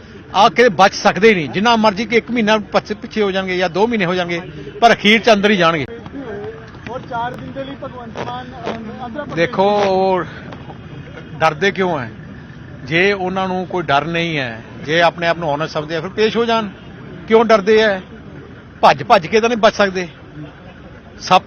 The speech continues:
Speaker 1: ਤੋਂ ਕਰਪਟ ਆਮ ਆਦਮੀ ਪਾਰਟੀ ਹੈ। ਜਿਹੜਾ ਐਕਸਾਈਜ਼ ਦਾ ਸਕੈਮ ਦਿੱਲੀ ਕੀਤਾ, ਉਹ ਤੋਂ ਵੱਡਾ ਉਹਨਾਂ ਨੇ ਪੰਜਾਬ 'ਚ ਕੀਤਾ ਹੈ। ਆ ਕੇ ਬਚ ਸਕਦੇ ਹੀ ਨਹੀਂ, ਜਿੰਨਾ ਮਰਜ਼ੀ ਕਿ ਇੱਕ ਮਹੀਨਾ ਪਛ-, ਪਿੱਛੇ ਹੋ ਜਾਣਗੇ ਜਾਂ ਦੋ ਮਹੀਨੇ ਹੋ ਜਾਣਗੇ, ਪਰ ਅਖੀਰ 'ਚ ਅੰਦਰ ਹੀ ਜਾਣਗੇ।
Speaker 2: ਔਰ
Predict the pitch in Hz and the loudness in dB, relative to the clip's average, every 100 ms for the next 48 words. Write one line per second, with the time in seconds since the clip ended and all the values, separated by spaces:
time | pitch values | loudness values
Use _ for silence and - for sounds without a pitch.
0 | - 262 233 - 208 190 196 - 190 123 | 2 4 4 2 4 6 4 0 -4 -4
1 | - - - - 160 147 165 175 175 165 | -16 -18 -18 -16 -16 -2 2 4 4 2
2 | 165 143 143 131 127 185 - - - - | 0 -2 -2 -2 -8 -8 -10 -20 -20 -20
3 | - - - - 160 190 240 233 - 180 | -20 -20 -18 -4 2 4 6 4 2 2
4 | 175 180 202 - 175 180 151 151 175 143 | 4 4 0 2 2 2 0 -2 -2 -4
5 | 143 180 208 190 120 156 170 165 170 208 | -2 0 0 -2 0 2 2 2 -2 -4
6 | 180 151 123 - 117 117 104 - - - | -2 0 0 -4 -10 -10 -12 -14 -20 -20
7 | - - - 185 196 202 247 165 196 - | -20 -20 -4 2 4 6 4 6 2 4
8 | 202 180 226 185 143 165 226 226 214 185 | 0 4 4 4 0 0 2 4 2 0
9 | 220 233 - 240 214 220 202 202 - 214 | 0 0 0 0 2 2 0 -2 -2 -10
10 | 226 220 202 190 190 180 185 170 226 226 | -6 -2 0 -2 -2 0 0 2 0 2
11 | 170 185 175 170 180 - - - 233 - | 0 0 -2 -4 -8 -14 -12 4 6 6
12 | 208 220 233 208 202 208 165 165 127 - | 6 6 6 4 4 4 4 2 -4 -10
13 | - 277 247 202 214 - - - 220 | -14 -12 -10 -10 -10 -12 -16 -16 -12